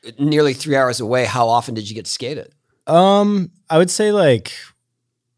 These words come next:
Speaker 2: in the beginning, it was maybe, like, once a year, like, when I was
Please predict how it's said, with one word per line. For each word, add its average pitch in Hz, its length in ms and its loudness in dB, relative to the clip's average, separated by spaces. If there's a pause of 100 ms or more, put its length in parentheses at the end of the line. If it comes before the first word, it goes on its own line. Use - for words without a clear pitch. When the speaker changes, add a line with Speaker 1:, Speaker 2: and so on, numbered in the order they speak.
(480)
Speaker 2:
in 160 140 4
the 170 80 4
beginning, 151 720 0
it 143 40 -4
was 127 200 -2
maybe, 120 240 0
like, 101 240 -4
once 104 280 -8
a 104 60 -12
year, 98 420 -6
like, 117 220 -10
when 113 140 -6
I 104 100 -6
was 98 240 -10